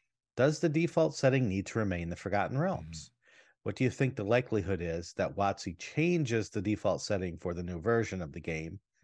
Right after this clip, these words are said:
Speaker 1: Could be good for selling books. Uh, if not the Forgotten Realms, what do you think some options for a new default setting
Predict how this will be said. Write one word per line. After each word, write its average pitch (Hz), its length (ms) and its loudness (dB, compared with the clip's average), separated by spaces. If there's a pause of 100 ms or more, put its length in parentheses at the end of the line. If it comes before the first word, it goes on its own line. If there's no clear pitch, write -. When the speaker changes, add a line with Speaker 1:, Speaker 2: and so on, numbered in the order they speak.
(420)
Speaker 1:
Could 87 160 -2
be 98 60 0
good 98 220 -2
for 101 140 -4
selling 98 320 0
books. - 460 -2 (560)
Uh, 92 180 -4
if 92 180 -4
not 101 360 0
the 104 100 -6
Forgotten 107 460 2
Realms, 113 360 4
what 110 180 -4
do 123 100 -2
you 117 60 2
think - 260 -4
some 107 260 -4
options 117 560 0
for 95 200 -4
a 87 60 -4
new 113 360 0
default 104 520 0
setting 87 520 -4